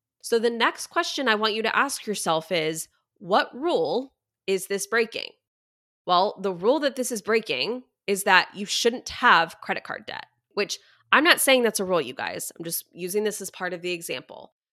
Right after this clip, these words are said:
So the rule that you have in your head is, "I shouldn't have credit card debt." The next question I want you to ask is,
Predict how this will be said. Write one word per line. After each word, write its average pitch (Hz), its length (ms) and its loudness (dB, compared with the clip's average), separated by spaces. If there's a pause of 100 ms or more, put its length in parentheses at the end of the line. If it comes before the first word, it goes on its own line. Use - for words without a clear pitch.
So 208 340 0
the 190 140 -2
rule 226 420 0
that 320 140 -2
you 240 160 -6
have 240 300 0
in 220 140 -2
your 196 140 -4
head 202 480 -8 (200)
is, 170 440 2 (140)
"I 170 120 2
shouldn't 208 540 -4
have 180 560 0 (140)
credit - 240 -8
card - 220 -12
debt." - 180 -12 (680)
The 208 80 -2
next 220 380 4
question 349 400 0
I 202 80 4
want 196 180 0
you 226 120 -8
to - 120 2
ask 320 340 2
is, 120 380 -6